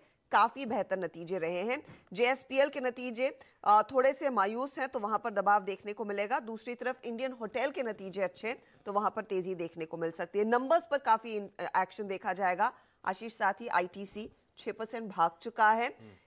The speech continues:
Speaker 1: इस उम्मीद में कि बजट में शायद टैक्स को लेकर कुछ नहीं आएगा, लेकिन याद रखिएगा, एक नेशनल कैलेमिटी कंटिजेंट ड्यूटी है,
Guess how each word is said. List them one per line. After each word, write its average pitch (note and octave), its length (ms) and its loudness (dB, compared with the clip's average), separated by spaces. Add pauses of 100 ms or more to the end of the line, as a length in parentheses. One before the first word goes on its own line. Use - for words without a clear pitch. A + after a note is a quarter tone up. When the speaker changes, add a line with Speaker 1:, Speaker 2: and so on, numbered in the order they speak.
Speaker 1:
इस B3 200 -2
उम्मीद B3 280 -4
में B3 240 0
कि C4+ 120 -8
बजट G3+ 340 0
में A#3+ 80 0
शायद A3+ 360 2
टैक्स G#3 320 -2
को A3+ 100 -4
लेकर G#3 240 -2
कुछ B3 280 -10
नहीं G#3+ 260 -2
आएगा, D#3+ 280 0
लेकिन F3+ 280 -2
याद F#3+ 200 2
रखिएगा, A3 460 -2
एक A3 220 -4
नेशनल G3 460 -2
कैलेमिटी A3 720 -2 (460)
कंटिजेंट B3 840 -2
ड्यूटी G3+ 420 -2
है, C4 280 -2